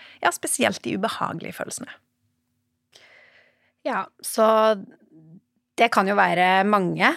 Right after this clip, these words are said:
Speaker 2: Eh, og, ehm, ja, så typisk unnvikelsesstrategier da, eller mestringsstrategier, som jeg også liker å kalle det, være litt sånn mer positivt ladd, for det er jo det det er. Det er jo hjernen vår,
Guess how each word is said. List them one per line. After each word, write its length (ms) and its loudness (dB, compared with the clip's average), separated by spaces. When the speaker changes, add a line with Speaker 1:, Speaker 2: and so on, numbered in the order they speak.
Speaker 2:
Eh, 800 2
og, 520 4
ehm, 640 0
ja, 160 -4
så 160 0
typisk 480 -4
unnvikelsesstrategier 1040 -4
da, 80 6
eller 160 2
mestringsstrategier, 1040 -4
som 100 -2
jeg 140 0
også 160 -10
liker 240 -8
å 60 -14
kalle 280 -6
det, 80 0
være 160 -2
litt 100 -10
sånn 180 -6
mer 200 0
positivt 560 -8
ladd, 200 4
for 120 -4
det 60 6
er 140 4
jo 100 0
det 160 4
det 60 -4
er. 180 4
Det 220 2
er 160 2
jo 80 4
hjernen 480 2
vår, 240 2